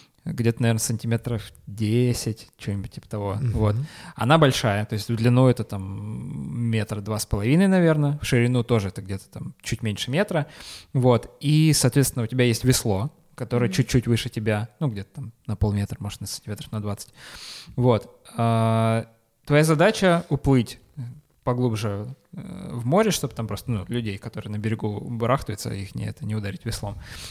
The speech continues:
Speaker 1: Вот, заплыть туда. Сначала ты, и, получается, плывешь на, стоя на коленях, вот, с ровной спиной обязательно, вот, но на коленях. Э, гребешь веслом, вот, там, с одной стороны, потом с другой стороны, а потом пытаешься встать.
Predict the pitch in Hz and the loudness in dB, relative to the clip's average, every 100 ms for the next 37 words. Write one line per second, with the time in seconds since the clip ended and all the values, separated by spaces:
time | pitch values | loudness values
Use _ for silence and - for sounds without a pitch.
0 | - 123 123 107 123 139 - 131 190 247 | -4 2 4 4 2 2 2 2 2 2
1 | 143 131 143 127 120 117 113 110 104 - | 0 4 6 4 4 2 4 2 -2 -8
2 | - 69 - - 123 110 - 123 120 110 | -14 -14 -4 0 0 -2 -2 4 4 4
3 | 123 113 113 113 131 131 113 110 113 104 | 2 2 2 0 0 2 2 0 -2 -2
4 | 104 156 _ _ - 117 104 - - 131 | -4 -8 _ _ -8 -4 -4 -6 0 2
5 | 113 101 - 127 208 185 147 143 143 127 | 2 0 0 4 4 4 4 4 0 -6
6 | 131 - 113 110 101 107 135 135 123 110 | -6 -8 -2 -2 0 0 2 2 2 0
7 | 95 101 - - - - _ - 117 110 | -2 -6 -12 -20 -18 -20 _ -2 0 2
8 | 127 139 131 - 117 147 196 247 - _ | 2 2 0 0 -2 2 0 -2 -16 _
9 | _ _ _ _ _ _ - 120 110 - | _ _ _ _ _ _ 0 2 2 0
10 | 101 - 123 180 143 123 - 110 101 110 | -8 -2 2 2 2 0 -2 -6 -4 -2
11 | 156 - 123 117 - - - 120 147 196 | -2 0 0 -2 -4 -12 -4 0 2 4
12 | 147 139 113 - 92 87 | 6 4 2 0 -4 -6